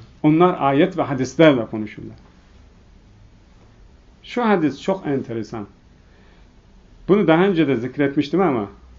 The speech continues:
burada, burada tekrar, e, söyleyeceğim inşallah. Daha önceki derslerimizde de söylemiştik. Ahmet bin Hanbel'in müsnedinde geliyor hadis. Ukbe bin Amir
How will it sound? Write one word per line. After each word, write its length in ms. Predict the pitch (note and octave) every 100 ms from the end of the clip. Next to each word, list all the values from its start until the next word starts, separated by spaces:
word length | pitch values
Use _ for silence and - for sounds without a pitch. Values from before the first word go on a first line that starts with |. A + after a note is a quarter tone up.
| -
burada, 640 | A2+ C#3 A3 D#3+ C#3+ C#3+ - - C3
burada 520 | A2+ D3+ F3 C#3+ C#3
tekrar, 340 | F3 D3+ C3
e, 600 | A#2 C3 B2 A#2+ A#2+ A#2
söyleyeceğim 600 | - B2+ B2 B2 D#3 C#3
inşallah. 520 | A#2 - A#2 B2 E3 - - - - - - -
Daha 120 | B2+
önceki 460 | B2+ A#2+ A#2+ B2+ B2+ - - -
derslerimizde 640 | B2 A#2+ B2 B2+ A#2+ C3+
de 80 | A#2+
söylemiştik. 640 | - A#2 A2 G#2+ - D#3+ E3 - - - - - - - - - - - - _ - - _ - - - - - - - - - - - - - - - - - -
Ahmet 320 | G3 G#3+ F#3+
bin 80 | D3+
Hanbel'in 440 | D#3 D3 C#3 D3+
müsnedinde 600 | C3 B2+ C#3+ C3 B2+ C#3+
geliyor 360 | C#3+ A#2 A2 G#2+
hadis. 440 | A2 D3+ - -
Ukbe 300 | F3 F3+ D3+
bin 100 | C3
Amir 280 | B2 B2+ B2+